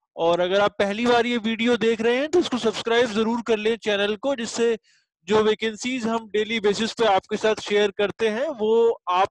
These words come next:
miss ना करें और वो आप तक पहुंचती रहें। तो आइए मैं आपको दिखाता हूं कि वो vacancies कहाँ पे हैं। तो ये पहला school है, जहाँ की vacancies हम आपको दिखाएंगे। ये website हमने उसकी open करी हुई है,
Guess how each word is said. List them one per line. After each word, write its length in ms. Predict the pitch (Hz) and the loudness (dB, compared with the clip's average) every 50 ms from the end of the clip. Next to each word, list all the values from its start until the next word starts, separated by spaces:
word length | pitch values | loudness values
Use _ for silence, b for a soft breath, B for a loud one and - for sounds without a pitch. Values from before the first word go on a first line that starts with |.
| _ - | _ -6
miss 300 | 196 208 220 202 - 214 | -4 -4 -2 -2 -4 -4
ना 140 | 208 202 190 | -4 -4 -2
करें 280 | - 196 202 208 240 | -2 -4 -4 -2 -2
और 200 | 262 254 233 214 | 0 0 2 2
वो 100 | 214 208 | 2 4
आप 200 | 208 196 190 185 - _ - | 4 4 4 2 0 _ -6
तक 100 | 220 - _ _ - | -6 -6 _ _ -6
पहुंचती 420 | 185 185 190 180 - - 208 196 | -4 -4 -4 -6 -6 -8 -8 -8
रहें। 260 | 165 160 151 143 135 - _ _ _ _ _ _ _ _ _ _ _ _ | -8 -10 -12 -14 -16 -18 _ _ _ _ _ _ _ _ _ _ _ _
तो 60 | - 190 | -2 0
आइए 280 | 190 202 220 240 247 | 0 0 0 -2 -4
मैं 120 | 247 240 233 | -2 0 0
आपको 280 | 226 220 - 254 247 | 0 -2 -2 -4 -6
दिखाता 400 | 196 214 196 208 214 208 - 247 | -4 -4 -2 0 0 0 0 0
हूं 140 | 247 247 247 | 0 -2 -2
कि 120 | - 233 | -4 -4
वो 140 | 240 233 220 | -2 0 2
vacancies 600 | 208 202 190 - 202 202 190 - 226 240 247 202 | 2 2 2 0 -2 -6 -6 -6 -8 -8 -8 -8
कहाँ 300 | - - 202 175 165 165 151 - | -8 -8 -6 -4 -4 -4 -4 -4
पे 60 | 165 | -6
हैं। 260 | 156 151 143 139 127 _ _ _ _ _ _ _ _ _ _ _ _ _ _ _ - | -8 -8 -10 -14 -18 _ _ _ _ _ _ _ _ _ _ _ _ _ _ _ -12
तो 60 | 196 | -12
ये 220 | 196 208 220 240 | -8 -6 -6 -6
पहला 540 | 240 _ - 240 208 202 208 220 240 262 254 | -6 _ -4 -4 -2 -2 -2 -2 -2 -2 -2
school 400 | 233 - - - 240 240 247 233 | -4 -6 -12 -12 -10 -10 -8 -8
है, 200 | 214 214 233 277 | -6 -6 -8 -8
जहाँ 340 | 269 233 214 196 202 202 208 | -6 -8 -6 -4 -4 -4 -6
की 260 | 202 - 226 226 226 | -8 -10 -14 -10 -6
vacancies 600 | 202 196 190 202 196 196 175 - 226 226 220 185 | -6 -6 -6 -8 -10 -10 -10 -12 -12 -10 -8 -6
हम 300 | 214 220 214 214 214 208 202 | -6 -8 -8 -10 -14 -12 -10
आपको 500 | 185 - 185 185 180 - _ - 214 202 | -8 -6 -4 -4 -4 -6 _ -6 -6 -6
दिखाएंगे। 520 | 175 190 - 175 175 180 196 208 208 226 | -6 -8 -8 -6 -6 -4 -6 -6 -10 -12
ये 140 | 247 240 240 | -10 -10 -8
website 540 | 220 185 196 190 - - 214 214 226 233 - | -6 -6 -6 -6 -6 -6 -6 -4 -4 -6 -8
हमने 260 | 208 208 208 214 220 | -10 -12 -10 -10 -10
उसकी 320 | 214 208 - - - 226 220 | -8 -10 -10 -14 -14 -10 -6
open 400 | 208 190 175 - - 214 208 202 | -6 -6 -6 -6 -8 -10 -10 -8
करी 240 | - 196 190 196 | -8 -8 -6 -6
हुई 220 | 185 180 202 202 196 | -8 -8 -10 -8 -8
है, 200 | 196 202 247 | -8 -10 -10